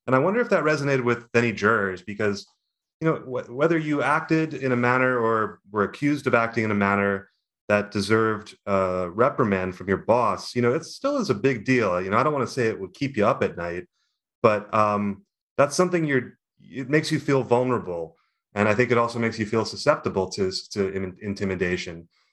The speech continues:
So I, I kinda wondered whether when Steve was downplaying the significance of this, and,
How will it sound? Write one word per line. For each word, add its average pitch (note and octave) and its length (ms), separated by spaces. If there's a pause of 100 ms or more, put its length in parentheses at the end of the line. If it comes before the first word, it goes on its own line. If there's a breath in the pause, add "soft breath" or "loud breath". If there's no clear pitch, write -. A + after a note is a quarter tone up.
So E3+ 140
I, F3 220
I E3+ 40
kinda F#3 200
wondered C#3+ 480
whether A#2 340
when A#2 240
Steve C3 300
was A2+ 120
downplaying G#2+ 800 (480)
the G2+ 80
significance A2 640
of E2 140
this, F2+ 320
and, F#2+ 120